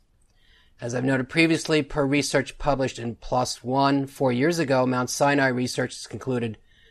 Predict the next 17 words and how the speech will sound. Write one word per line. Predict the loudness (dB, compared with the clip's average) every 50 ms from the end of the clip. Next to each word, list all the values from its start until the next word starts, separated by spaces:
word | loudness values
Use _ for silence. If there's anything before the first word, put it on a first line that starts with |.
| _ -20 -20 _ _ -20 _ _ _ _ -6
health | 4 4 4 4 4 2
harm | 6 8 8 8 8 4
caused | 0 0 0 2 2 2 0
by | -4 -6
the | -4
healthcare | 2 4 4 4 4 2 -2 0
industry's | 0 0 -2 -2 -4 -4 -6 -4 -4 -4 -4 -6
carbon | -6 -2 0 0 0 0 0
emissions | 0 0 0 -2 -4 -4 -6 -8 -8
causes | -4 0 0 2 2 0 0 0
upwards | 0 0 0 -4 -8 -6 -8
of | -8
ninety-eight | -6 -4 -2 0 0 0 2 2 2 2 2 2 2 0
thousand | 0 2 2 2 0 -2 -6 -6
deaths | -6 -6 -6 -8
per | -10 -14 -12 -10
year | -6 -2 0 4 6 6 6 6 2